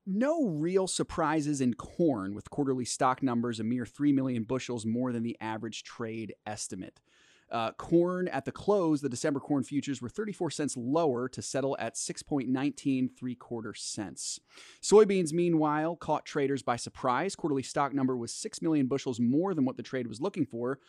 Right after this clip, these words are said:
It's no big deal there. At the close of November, soybean futures were twenty and a quarter cents lower as they finished at fourteen point five eight. Now, wheat followed closely behind, uh, to expectations. The stocks coming in at five, uh, million bushels above the average trade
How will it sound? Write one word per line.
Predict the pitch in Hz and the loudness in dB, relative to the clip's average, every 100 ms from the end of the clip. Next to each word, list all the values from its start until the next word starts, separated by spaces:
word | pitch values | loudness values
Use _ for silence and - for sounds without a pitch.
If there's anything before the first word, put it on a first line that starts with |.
| - _ | -20 _
It's | - - | -8 -2
no | 131 120 | 0 0
big | 104 147 117 | 0 -2 0
deal | 147 196 | 2 2
there. | 143 107 123 | 2 -2 -2
At | 107 | -4
the | 110 | -8
close | - 127 123 | -6 -4 -4
of | 113 | -4
November, | 113 127 123 | -4 -4 -4
soybean | 113 127 120 120 104 | -4 -4 -4 -4 -6
futures | - 190 190 139 123 | -6 -6 0 0 0
were | 117 120 | -4 -6
twenty | - - 147 175 185 | -6 0 2 2 -2
and | - 123 | -4 -6
a | |
quarter | 110 - 170 175 | -6 -4 -2 -2
cents | - 156 131 | -2 -2 -2
lower | 120 151 202 123 117 - - - | 0 4 4 4 0 -6 -18 -8
as | 117 | -4
they | 120 | -4
finished | - 120 - | -2 -4 -2
at | 110 | -4
fourteen | - 139 135 - 127 120 | -4 -6 -6 -4 -2 -2
point | - 113 113 _ | -2 -8 -8 _
five | 113 104 101 - - | -4 -4 -4 -8 -10
eight. | 98 - - _ - - - | -10 -10 -20 _ -20 -20 -10
Now, | - 120 | -4 0
wheat | 127 202 | 2 2
followed | - 160 160 | 6 6 6
closely | 160 151 - | 6 2 2
behind, | 131 113 147 135 165 - | 0 0 2 2 0 0
uh, | 123 | -4
to | 120 143 | -4 -4
expectations. | 139 - 131 139 131 151 127 | -4 -4 -4 -2 -4 -2 -6
The | - | -6
stocks | - 123 - | -2 0 0
coming | - 123 | -2 -2
in | 120 123 | 0 -2
at | - | -4
five, | - 120 123 104 - 123 | -2 0 0 -4 -14 -10
uh, | 117 110 | -6 0
million | 135 214 170 | 2 6 6
bushels | - 113 127 127 | 4 -2 -4 -4
above | 110 123 | 0 0
the | 117 113 | 0 -2
average | 104 104 - | -2 -4 -8
trade | - 120 107 | -6 -4 -4